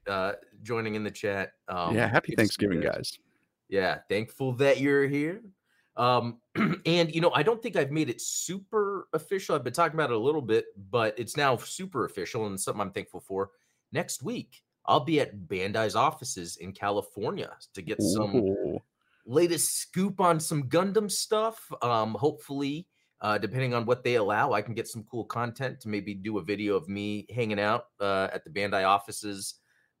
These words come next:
Speaker 1: uh, with some of their Gundam staff there. So that's, that's really exciting. I feel like for, for me, what I've been trying to do with this channel, that's, like, at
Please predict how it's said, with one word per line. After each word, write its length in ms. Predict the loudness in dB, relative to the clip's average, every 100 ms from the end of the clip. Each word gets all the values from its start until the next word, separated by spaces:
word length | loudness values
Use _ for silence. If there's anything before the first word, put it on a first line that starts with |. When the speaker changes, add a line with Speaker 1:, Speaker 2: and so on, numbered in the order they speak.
| -4
Speaker 1:
uh, 440 | 0 2 0 0 -4
with 120 | -12 -8
some 180 | -6
of 60 | -4
their 120 | -4
Gundam 340 | -2 -2 -2 -4
staff 400 | 0 2 2 2
there. 140 | 0
So 140 | 2
that's, 280 | 4 4 2
that's 180 | -2 0
really 100 | 0
exciting. 380 | 2 2 2 2
I 80 | -2
feel 180 | 0 2
like 240 | 0 -2 -16
for, 260 | -6 -6 -6
for 200 | -8 -2
me, 240 | 0 0 0
what 180 | 4
I've 140 | 4 2
been 100 | -4
trying 320 | -2 0 0
to 60 | -2
do 160 | -6
with 100 | -8
this 140 | -8 -8
channel, 400 | -4 -2 -4 -6 _ _ _ _
that's, 440 | 0 2 2 2 2
like, 360 | 4 4 2 -8 _ _ _ _ _
at 540 | 2 2 2 -2 -12